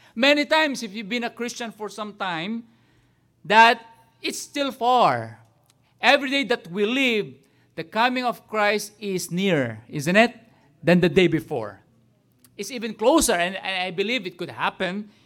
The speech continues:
in our very lifetime. The first phase of His second advent or coming, the rapture of the church, the rapture of the believers, can occur at any moment. It's imminent.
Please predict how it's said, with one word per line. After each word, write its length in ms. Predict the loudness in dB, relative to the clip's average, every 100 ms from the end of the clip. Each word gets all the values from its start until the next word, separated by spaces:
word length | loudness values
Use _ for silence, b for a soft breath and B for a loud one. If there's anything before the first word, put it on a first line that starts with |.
| b
in 120 | 0
our 100 | 2
very 380 | 2 0 0 0
lifetime. 800 | 0 -6 -10 -8 -8 -8 -14 -20 _ _ _ _ _ -20
The 80 | -2
first 500 | 2 2 0 -10 -4
phase 240 | -2 0
of 140 | -2 -2
His 220 | -4 -4
second 380 | -6 -6 -6 -6
advent 380 | -4 -4 -6 -12
or 160 | -14
coming, 580 | -4 -2 -2 -4 -12 -16 b b b b b -12
the 100 | -4
rapture 360 | -2 -2 -6
of 120 | -8 -8
the 80 |
church, 300 | -6 -2 -2
the 80 | 0
rapture 260 | -2 -2 -6
of 80 | -6
the 100 | -4
believers, 460 | -4 -4 -6 -6
can 240 | -6 -8 -10 -16
occur 420 | -16 _ 2 4
at 160 | 4 0
any 200 | -2 0
moment. 380 | 2 2 2 -6 _ _ _ _ -12
It's 240 | -12 -10
imminent. 560 | -6 -4 0 -2 -4